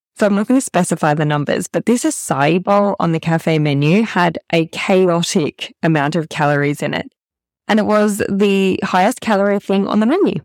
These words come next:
which really might surprise you, like, well over and above the big breakfast and the waffles and the pancakes and the brekkie burger.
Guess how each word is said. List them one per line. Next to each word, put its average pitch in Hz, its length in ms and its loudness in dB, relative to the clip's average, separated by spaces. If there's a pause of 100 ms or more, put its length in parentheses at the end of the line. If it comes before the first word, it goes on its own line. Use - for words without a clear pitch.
which 196 220 -2
really 190 240 2
might 185 220 0
surprise 254 480 0
you, 165 140 0
like, 151 200 -2
well 196 380 0
over 202 220 2
and 165 240 0
above 165 260 -4
the 165 100 -4
big 160 220 -6
breakfast 220 540 -2
and 165 120 2
the 151 60 0
waffles 208 540 0
and 156 100 0
the 143 80 -4
pancakes 185 800 -2
and 170 180 0
the 160 60 -2
brekkie 208 340 -2
burger. 208 400 2